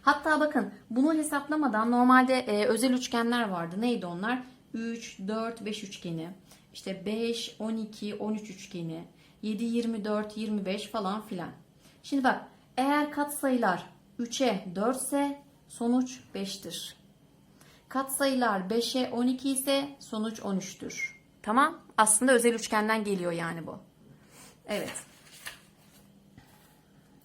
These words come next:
Evet, geldik son sorumuza.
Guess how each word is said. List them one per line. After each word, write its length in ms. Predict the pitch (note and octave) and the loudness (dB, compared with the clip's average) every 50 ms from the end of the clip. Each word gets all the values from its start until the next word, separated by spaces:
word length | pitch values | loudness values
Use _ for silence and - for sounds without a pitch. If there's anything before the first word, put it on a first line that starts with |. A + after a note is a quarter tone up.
| - - - | -20 -10 -6
Evet, 800 | G#3 G#3+ G3+ F#3 F#3 F#3 F3+ F3+ F3 F3 F3 F3 F3 F3 - - | -4 -2 -2 -2 -4 -4 -4 -4 -4 -4 -4 -4 -6 -8 -6 0
geldik 460 | A3+ G#3+ G#3 G#3 G3+ G#3 A#3+ A#3 - | 4 4 6 6 4 2 0 -2 0
son 200 | - A3+ G#3+ G#3+ | 0 0 0 0
sorumuza. 840 | G#3 G#3 G3+ F#3+ F#3+ F#3+ F3+ F#3 F#3+ F3+ F3 F3 E3+ E3+ E3+ E3+ F3 | 0 0 0 0 0 0 0 2 2 4 4 4 4 2 2 0 -2